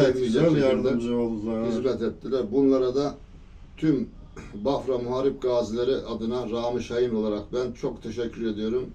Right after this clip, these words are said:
Speaker 1: Bu arkadaşlarımızın bize yardımcı olduğu için.
Speaker 2: Evet, yine
Speaker 1: Saygı
Speaker 2: şeyi
Speaker 1: ve sevgilerimi
Speaker 2: unutmayalım
Speaker 1: sunuyorum.
Speaker 2: başkan.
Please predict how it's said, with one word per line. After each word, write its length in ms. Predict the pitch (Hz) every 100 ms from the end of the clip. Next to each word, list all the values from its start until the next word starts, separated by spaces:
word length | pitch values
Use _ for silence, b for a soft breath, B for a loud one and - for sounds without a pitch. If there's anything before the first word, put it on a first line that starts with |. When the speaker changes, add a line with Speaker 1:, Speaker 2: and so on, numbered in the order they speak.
| - - -
Speaker 1:
Bu 140 | 104
arkadaşlarımızın 960 | 113 92 110 107 92 107 110 104 120 - 101
bize 180 | 104
yardımcı 600 | 110 110 104 107 110 104
olduğu 300 | 95 107 107
için. 220 | 101 90 - - - -
Speaker 2:
Evet, 200 | - 104 95 - 117
yine 200 | 131 147
Speaker 1:
Saygı 240 | 156 117
Speaker 2:
şeyi 220 | - 127
Speaker 1:
ve 40 | 139
sevgilerimi 220 | 147 143
Speaker 2:
unutmayalım 580 | 135 117 139 120 120 156
Speaker 1:
sunuyorum. 160 | 104 110
Speaker 2:
başkan. 360 | 104 95 131